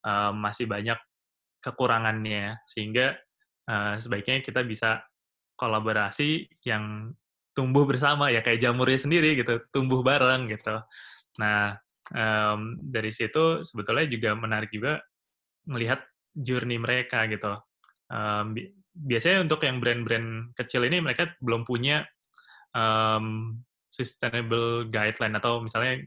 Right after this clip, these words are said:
mereka, mereka pingin lebih ramah lingkungan tapi nggak ada ide gitu. Gimana ya cara memulainya gitu. Beda sama perusahaan besar yang mereka sudah punya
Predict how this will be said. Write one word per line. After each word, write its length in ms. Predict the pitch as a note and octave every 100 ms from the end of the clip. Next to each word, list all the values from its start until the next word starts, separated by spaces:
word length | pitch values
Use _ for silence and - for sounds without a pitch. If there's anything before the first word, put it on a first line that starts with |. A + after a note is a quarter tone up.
| -
mereka, 400 | A2+ D3 D3 D3+ - - _ _ A#2
mereka 320 | A2+ D#3 D#3+
pingin 380 | C3 B2 C#3+ C#3
lebih 240 | A#2+ A#2+
ramah 240 | A#2 A2+ A2+
lingkungan 320 | A2 A2 C#3+
tapi 240 | C#3 F#3+
nggak 220 | D3 A2+ B2
ada 60 |
ide 440 | C#3+ F3 C#3 C#3+ B2+
gitu. 320 | A#2 A2+ A2+ - _ -
Gimana 340 | A2 A#2+ F3
ya 60 | D#3+
cara 220 | D#3+ C3
memulainya 760 | B2+ B2 A#2+ A#2+ A2+ A2+ A2 G2+
gitu. 180 | G2+ G#2 G#2+
Beda 240 | A#2+ D#3+
sama 320 | D#3 A#2 D3
perusahaan 320 | - A#2+ A#2 A#2
besar 260 | A2+ C#3+
yang 200 | B2 A2+ - _ - - _ _
mereka 240 | A#2 A2+ D#3+
sudah 160 | B2+
punya 400 | A#2+ A#2 C3 C#3